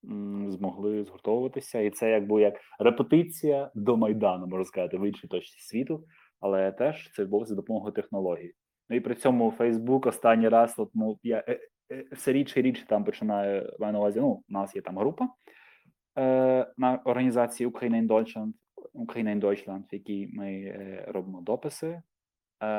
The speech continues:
але загалом я дуже часто бачив, що через неї поширювалися фейки серед моїх знайомих, стосовно пандемії коронавірусу, сарс ков два. <laughs> Якраз це буде наша наступна тема.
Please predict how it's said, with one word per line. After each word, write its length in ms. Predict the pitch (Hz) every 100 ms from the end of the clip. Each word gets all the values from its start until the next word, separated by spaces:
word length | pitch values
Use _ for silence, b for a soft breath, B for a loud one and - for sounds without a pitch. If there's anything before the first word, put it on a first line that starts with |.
| 104
але 380 | 110 113 120 117
загалом 420 | 113 120 147 131
я 340 | 104 104 104 101
дуже 220 | 110 104
часто 300 | 113 107 101
бачив, 240 | 107 -
що 160 | - 101
через 300 | - 104 98
неї 160 | 104
поширювалися 760 | 101 104 107 98 95 92 - -
фейки 320 | - 92 90 92
серед 240 | - 92 95
моїх 300 | 95 98 -
знайомих, 680 | 104 95 98 95 90 87 _ _ _ _ _ -
стосовно 720 | - 107 120 123 120 117 117
пандемії 800 | - 104 98 95 95 95 95 -
коронавірусу, 800 | - 98 95 90 87 82 90 - - _ _
сарс 320 | - 95 -
ков 240 | - 90
два. 360 | 90 98 82 - _ _ _ _ -
<laughs> 0 | 107
Якраз 440 | 120 104 98 113 110
це 60 | 107
буде 160 | 104
наша 220 | 101 -
наступна 420 | 113 - 101 - 87
тема. 320 | 95 90